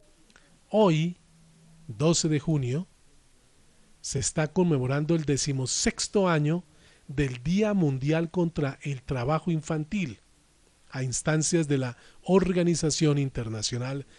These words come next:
del Trabajo. Y lo que se quiere es concienciar acerca de la magnitud de este problema, de los niños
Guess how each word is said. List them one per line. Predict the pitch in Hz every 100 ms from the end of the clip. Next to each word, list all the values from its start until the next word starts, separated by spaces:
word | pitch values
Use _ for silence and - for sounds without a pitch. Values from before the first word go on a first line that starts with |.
| -
del | 135 143 139
Trabajo. | - 139 151 156 - 104 _ _ - - - -
Y | 180
lo | 160 -
que | 160
se | - 151
quiere | - 170 220 220
es | 220 -
concienciar | - 220 233 202 175 147 123 - 170 131 113 135 _ _ - _
acerca | - - - 208 214 208
de | 175 147
la | 120
magnitud | 123 117 127 117 240 240
de | 143 135
este | - 135
problema, | 127 123 120 117 107 107 _ - - _ _ _
de | 143
los | 135 127
niños | 175 233 240 160 151 160 -